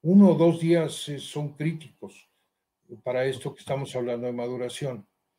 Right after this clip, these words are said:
Y, y yo creo que los sistemas de producción que tenemos no, no, no son muy buenos para esta contabilidad.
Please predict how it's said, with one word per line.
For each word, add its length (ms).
Y, 140
y 460
yo 260
creo 400
que 140
los 240
sistemas 600
de 60
producción 480
que 80
tenemos 500
no, 400
no, 400
no 180
son 180
muy 140
buenos 420
para 200
esta 240
contabilidad. 760